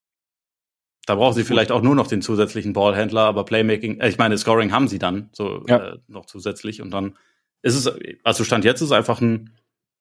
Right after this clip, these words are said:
Speaker 1: guter Kader, der, äh, auch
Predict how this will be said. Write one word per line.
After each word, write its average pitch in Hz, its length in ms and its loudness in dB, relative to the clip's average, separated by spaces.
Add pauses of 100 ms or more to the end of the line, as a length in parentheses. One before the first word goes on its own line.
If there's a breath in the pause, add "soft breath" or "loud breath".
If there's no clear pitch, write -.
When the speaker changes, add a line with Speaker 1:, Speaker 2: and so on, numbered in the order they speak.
(380)
Speaker 1:
guter 135 340 0
Kader, 156 460 0
der, 110 340 2 (180)
äh, 110 160 -4
auch - 320 -8